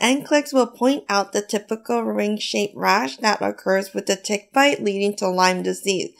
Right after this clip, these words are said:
Remember that the rash may not even come in the shape of the ring or where the bite site occurred. Symptoms of the rash can occur several days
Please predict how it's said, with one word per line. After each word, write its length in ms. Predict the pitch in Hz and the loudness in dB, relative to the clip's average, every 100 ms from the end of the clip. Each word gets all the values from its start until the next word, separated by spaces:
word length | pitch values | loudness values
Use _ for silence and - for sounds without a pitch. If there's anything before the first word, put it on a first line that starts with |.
| - - - | -20 -20 -4
Remember 500 | 214 226 240 254 254 | 0 2 2 2 2
that 220 | 262 254 | 2 0
the 100 | 233 | 2
rash 300 | 208 202 - | 4 4 2
may 160 | 254 269 | 0 2
not 240 | 269 269 | 0 -2
even 340 | 247 240 233 | -4 -4 -4
come 400 | 226 - 240 196 | -6 -2 2 2
in 160 | 196 190 | -2 -2
the 100 | 185 | -2
shape 400 | 185 208 185 190 | -2 -2 -2 -2
of 120 | 226 | -4
the 160 | 254 254 | 0 0
ring 340 | 196 185 190 - - - | 2 2 2 -4 -14 4
or 220 | 214 214 | 6 6
where 260 | 202 190 | 6 4
the 140 | 190 190 | 4 0
bite 360 | 190 190 190 | 2 2 2
site 420 | - 196 185 180 - - | 0 0 0 0 -8 -12
occurred. 460 | 185 - 180 - - _ _ _ _ _ | -10 0 0 0 -6 _ _ _ _ _
Symptoms 560 | - 262 262 302 311 320 | 4 4 4 0 0 0
of 100 | 311 | 2
the 160 | 302 | 2
rash 320 | 214 190 196 - | 4 2 2 -4
can 300 | 208 185 202 | -2 -2 0
occur 460 | 220 - 190 180 | -2 0 2 2
several 480 | 185 - 208 208 233 | 2 0 0 2 0
days 420 | 220 185 196 247 | 0 0 2 0